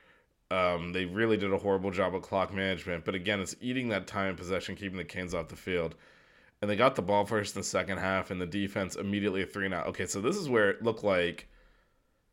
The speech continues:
the game turned and should have been over. Um, the Canes go on a big drive,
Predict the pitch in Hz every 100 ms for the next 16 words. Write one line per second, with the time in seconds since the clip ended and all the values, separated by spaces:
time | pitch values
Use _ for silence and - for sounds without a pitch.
0 | _ - 104 117 107 104 117 101 98 90
1 | 85 - 117 90 90 92 80 76 - -
2 | - 95 87 85 90 95 117 117 110 104
3 | 113 104 95 82 117 117 107 95 92 92
4 | 92